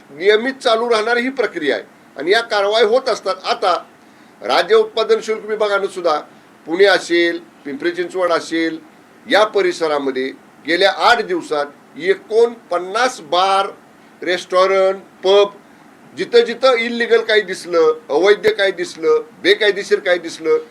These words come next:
त्यांना तातडीनं नोटिसा देऊन त्यांच्यावर कारवाई केलेली आहे.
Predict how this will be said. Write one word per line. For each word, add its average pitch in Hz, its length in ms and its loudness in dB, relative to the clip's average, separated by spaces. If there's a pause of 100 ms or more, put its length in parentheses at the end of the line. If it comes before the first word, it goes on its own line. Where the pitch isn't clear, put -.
(260)
त्यांना 196 200 0
तातडीनं 240 680 -2
नोटिसा 240 380 -2
देऊन 240 180 -6
त्यांच्यावर 240 360 -2
कारवाई 240 380 0
केलेली 269 400 -2
आहे. 226 120 4